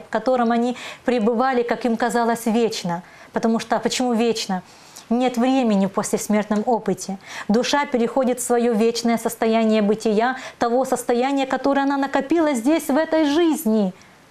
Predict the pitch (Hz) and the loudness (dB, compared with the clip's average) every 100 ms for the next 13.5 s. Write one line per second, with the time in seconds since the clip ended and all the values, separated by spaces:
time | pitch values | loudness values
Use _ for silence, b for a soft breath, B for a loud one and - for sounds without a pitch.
0 | - 226 233 277 269 240 240 240 233 233 | -8 -2 0 0 0 -4 0 -2 0 0
1 | 220 220 233 233 226 226 208 233 214 240 | 2 2 2 2 0 0 0 0 0 0
2 | 208 B B B - 277 277 269 254 214 | 0 B B B -2 0 0 0 2 2
3 | 196 202 - 277 302 294 240 294 254 202 | 0 -2 -4 -2 0 0 2 0 0 0
4 | 190 B B - 285 240 277 330 311 269 | -2 B B -4 -2 0 0 0 0 0
5 | 254 214 254 381 349 - 262 269 277 277 | 2 2 2 2 0 -2 0 0 0 0
6 | 247 262 262 202 - B B B 240 240 | 2 2 2 0 -6 B B B 0 0
7 | 240 247 214 - 220 208 202 185 - 202 | 0 -2 -2 0 0 0 -2 -4 -2 -2
8 | 202 196 208 190 185 - 180 185 - B | 0 0 0 0 -4 -6 -12 -12 -18 B
9 | B B 233 254 269 269 - 208 196 190 | B B -4 -2 0 -2 -2 0 0 0
10 | 196 196 196 - 185 - B B 220 - | 0 0 0 -4 -12 -14 B B -6 -2
11 | 220 220 214 214 214 220 220 208 190 - | -4 0 -2 0 -4 -2 -4 -4 -10 -12
12 | B B B 247 233 - - 262 302 311 | B B B -4 -4 -6 -4 -2 -2 -4
13 | 196 185 - - 277 | -8 -10 -12 -4 -4